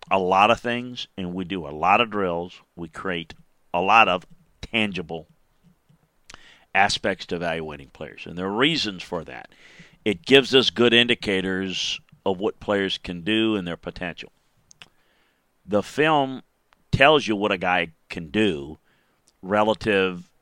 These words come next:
to where he's done it on the college level. The tangible factors doesn't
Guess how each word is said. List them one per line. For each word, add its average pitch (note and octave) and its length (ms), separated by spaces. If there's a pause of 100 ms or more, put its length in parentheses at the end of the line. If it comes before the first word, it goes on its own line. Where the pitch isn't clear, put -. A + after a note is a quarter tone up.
to A2 100
where G2+ 180
he's F#2 220
done F2+ 200
it E2+ 100
on D#2+ 100
the D2+ 80
college D#2+ 420
level. - 300 (1040)
The G2+ 640 (580)
tangible C#3+ 640
factors D#2+ 800 (1080)
doesn't C3+ 420